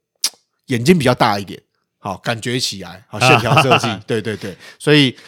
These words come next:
Speaker 1: 就个人选择啦。
Speaker 2: 那对于我啦，我自己如果在买车的时候，假设我的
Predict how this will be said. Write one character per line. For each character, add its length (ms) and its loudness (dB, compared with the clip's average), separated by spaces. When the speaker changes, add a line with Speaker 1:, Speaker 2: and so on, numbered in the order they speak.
Speaker 1:
就 220 4
个 220 4
人 120 -4
选 180 -6
择 180 -16
啦。 180 -12
Speaker 2:
那 80 0
对 240 2
于 40 2
我 260 0
啦， 200 -14
我 180 -2
自 220 -8
己 280 -8
如 120 -2
果 340 -6
在 220 -2
买 240 -14
车 180 -8
的 120 -4
时 220 -10
候， 220 -4
假 220 -10
设 140 -6
我 100 -6
的 180 -10